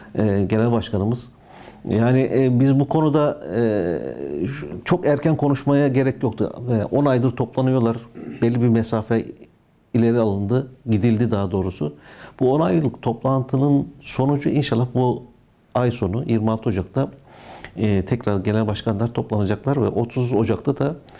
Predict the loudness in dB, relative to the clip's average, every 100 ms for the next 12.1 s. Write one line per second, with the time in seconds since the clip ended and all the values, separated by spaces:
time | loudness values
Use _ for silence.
0 | -20 -16 -2 0 2 2 0 0 0 0
1 | 0 0 0 0 0 -2 -4 -4 -6 -4
2 | -4 -4 -6 -14 -10 -10 -12 -20 -16 -6
3 | -2 0 2 2 0 -8 -6 -2 0 0
4 | -2 -2 -4 -2 0 0 2 2 4 2
5 | 0 0 -4 -2 -2 0 0 0 0 0
6 | 0 2 0 -2 -2 -2 -4 -6 0 0
7 | 0 -4 -2 -2 -2 0 -2 -2 -2 -2
8 | -4 -8 -20 -20 -20 -20 -6 0 0 0
9 | -2 0 2 4 4 2 0 2 0 0
10 | -2 0 0 0 2 2 2 0 -4 -2
11 | 0 2 2 0 0 0 0 0 0 -2